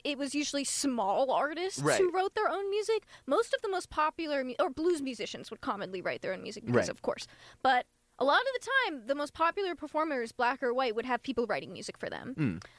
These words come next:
Speaker 1: Um, and I don't know how often Big Mama Thornton had music that she wrote. I'm, I'm assuming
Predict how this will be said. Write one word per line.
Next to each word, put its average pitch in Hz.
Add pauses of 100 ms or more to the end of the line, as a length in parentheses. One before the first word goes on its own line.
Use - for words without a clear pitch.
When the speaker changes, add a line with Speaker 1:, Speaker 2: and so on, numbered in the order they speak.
(200)
Speaker 1:
Um, 247
and 247
I 320
don't 494 (100)
know 240
how 277
often 233
Big 392
Mama 440
Thornton 427
had 392
music 381
that 370
she 381
wrote. 392
I'm, 320
I'm 311
assuming 330